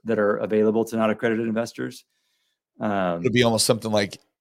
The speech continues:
Speaker 2: investing in, like, a reit or something along those lines, where it's multiple properties that are held,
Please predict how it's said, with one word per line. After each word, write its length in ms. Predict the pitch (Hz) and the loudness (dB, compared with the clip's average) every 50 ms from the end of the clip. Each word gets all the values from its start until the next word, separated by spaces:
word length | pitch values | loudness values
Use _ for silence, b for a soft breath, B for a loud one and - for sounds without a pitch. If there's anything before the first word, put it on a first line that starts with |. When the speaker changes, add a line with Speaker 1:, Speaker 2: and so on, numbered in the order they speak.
| _ _ _ _ - | _ _ _ _ -10
Speaker 2:
investing 400 | 110 101 98 110 104 - 110 107 | -6 -2 0 0 0 0 0 -2
in, 60 | 101 | -4
like, 120 | 95 95 | -4 -6
a 60 | 98 | -6
reit 280 | 90 95 107 117 117 - _ | -4 -4 -4 -4 -6 -6 _
or 60 | - | -6
something 340 | 107 - 120 131 - 127 110 | -4 -2 -2 -4 -4 -4 -4
along 280 | 117 113 117 117 113 113 | -2 -2 -2 -2 -2 -2
those 180 | 117 117 113 | -2 -2 -2
lines, 480 | 117 117 117 117 117 113 113 127 - - _ | 0 0 0 0 0 -2 -6 -8 -10 -10 _
where 160 | - 110 101 | -2 0 0
it's 180 | 101 98 - 107 | 0 0 -2 -2
multiple 400 | 104 107 113 113 - - 117 - | 2 2 2 2 2 0 0 2
properties 420 | - 120 110 101 - - 110 104 | 4 4 4 4 2 -2 -4 -2
that 100 | 104 92 | -2 -2
are 120 | 98 98 110 104 | 2 4 4 6
held, 300 | 104 104 101 101 98 | 6 4 2 -2 -8